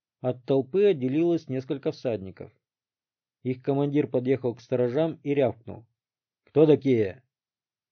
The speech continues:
Караульные ответили, что они охраняют склады, а затем в свою очередь поинтересовались, кто это перед ними. Рассвирепев, верховой закричал:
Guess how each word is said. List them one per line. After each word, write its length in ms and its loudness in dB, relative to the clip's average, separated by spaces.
Караульные 600 0
ответили, 560 -2
что 300 -8
они 200 -8
охраняют 560 -6
склады, 520 -6
а 140 -2
затем 400 -2
в 40 -16
свою 300 0
очередь 400 -4
поинтересовались, 960 -2
кто 300 -4
это 220 -4
перед 400 -4
ними. 400 -8
Рассвирепев, 800 -2
верховой 460 0
закричал: 640 -6